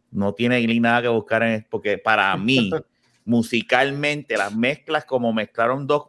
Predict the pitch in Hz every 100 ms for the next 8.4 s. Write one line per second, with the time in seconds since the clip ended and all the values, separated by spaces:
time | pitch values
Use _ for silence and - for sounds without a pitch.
0 | 123 135 135 139 143 139 147 139 127 117
1 | - _ - - 65 - - 104 - 110
2 | 107 123 139 139 139 139 135 135 - 113
3 | 98 _ 170 143 139 147 156 _ 113 127
4 | 143 - - 131 120 139 107 - - 101
5 | 104 98 107 113 120 104 117 135 123 110
6 | 117 95 85 - _ _ _ _ - 107
7 | 107 104 - 107 101 95 92 80 76 90
8 | 90 98 104